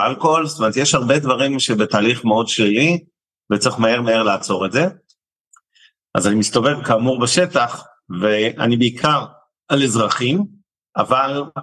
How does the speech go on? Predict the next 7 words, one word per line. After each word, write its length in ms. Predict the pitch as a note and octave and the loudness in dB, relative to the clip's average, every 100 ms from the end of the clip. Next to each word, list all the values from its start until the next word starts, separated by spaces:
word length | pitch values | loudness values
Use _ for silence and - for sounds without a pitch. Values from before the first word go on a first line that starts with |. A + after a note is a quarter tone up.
| - _ G#2+ | -18 _ -2
גם, 400 | A2 G#2+ A2 A2+ - _ - | 0 2 0 -2 -10 _ -2
אה, 300 | A2 G#2+ G#2 G#2+ G#2 A2+ | 0 0 0 -4 -4 0
המון 260 | A#2 C3 | 2 2
ביחידות 440 | B2 A2 G#2 G2 F#2 | 0 -2 -2 -2 -4
צבאיות. 420 | F#2+ F2+ F2+ F2 - - _ _ _ _ _ _ - | -2 0 -2 -6 -14 -20 _ _ _ _ _ _ -4
ואני 260 | - G#2+ G#2+ | -2 0 0
חייב 360 | - B2+ D#3+ | 0 0 0